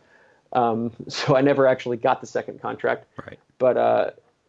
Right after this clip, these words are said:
Speaker 1: but the, just the insecurity that you have to deal with that, that can just,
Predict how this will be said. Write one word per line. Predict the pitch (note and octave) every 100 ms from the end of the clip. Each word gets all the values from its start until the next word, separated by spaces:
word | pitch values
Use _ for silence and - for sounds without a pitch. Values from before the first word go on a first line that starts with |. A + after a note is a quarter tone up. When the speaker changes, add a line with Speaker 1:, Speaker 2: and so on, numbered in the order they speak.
| _ _ _ _ _ _ _ -
Speaker 1:
but | D3 C#3+
the, | D3
just | D3+ D#3
the | E3
insecurity | E3+ D#3 C#3+ D#3 D#3 D3
that | -
you | C3
have | B2+
to | A2+
deal | B2+ C3
with | B2 A2+ _ -
that, | B2 B2 -
that | B2+ A#2+
can | - B2+
just, | B2 A#2 -